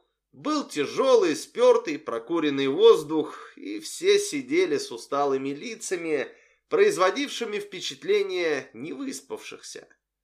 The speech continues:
Мой же внешний вид человека, явившегося со свежего воздуха, уж только этим вызывал у всех невольную зависть и неприязнь. Так что самый первый внешний фактор моего плана сработал как бы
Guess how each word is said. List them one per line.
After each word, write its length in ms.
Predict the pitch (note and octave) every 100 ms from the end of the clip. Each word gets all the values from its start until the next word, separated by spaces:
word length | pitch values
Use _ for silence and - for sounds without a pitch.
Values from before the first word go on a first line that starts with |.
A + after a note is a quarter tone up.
| _ _ _
Мой 300 | - G#3 B3+
же 160 | - B2
внешний 500 | G#2+ C3+ C3 B2 A#2+
вид 240 | C3 C#3
человека, 840 | - A#2+ A2+ A2+ D3+ D3 C#3 A#2+ - _ -
явившегося 760 | D#3 G#3+ G3 - C3+ A#2 A#2
со 160 | G#2+ A2+
свежего 500 | - D3 D3 C3 C3
воздуха, 840 | C#3+ A#3+ F#3 E3+ F3 E3+ D3+ D3 _ _
уж 160 | D3+ -
только 420 | C4+ C4+ C4 C#4 -
этим 480 | - C4 D#3+ C#3+ A#2+
вызывал 480 | A#2+ A2+ A2+ F3 D#3
у 40 |
всех 340 | C3+ D#3+ E3+ -
невольную 540 | C#3 D#3 D#3+ C#3+ C#3+
зависть 520 | C3+ B3 A3 G#3 - -
и 100 | A#3
неприязнь. 1000 | A3+ A3+ A3+ A#3+ A#3 E3 A#2 F#2 - _ _ _ _ _ _ _
Так 220 | - G#3 -
что 300 | - G3 F3
самый 500 | - G#3+ G3 F3 D#3
первый 420 | - F#3 D#3 C#3+
внешний 460 | A#2+ D#3 D3+ C3+
фактор 460 | A#2+ C3+ D3 - A#2+
моего 340 | A#2+ C3 C3
плана 500 | - D3+ F#3+ F3 D#3
сработал 800 | D3+ - A2 - A#3 A3+ G#3 F#3+
как 300 | - F3+ D3+
бы 340 | E3 E3+ C#3+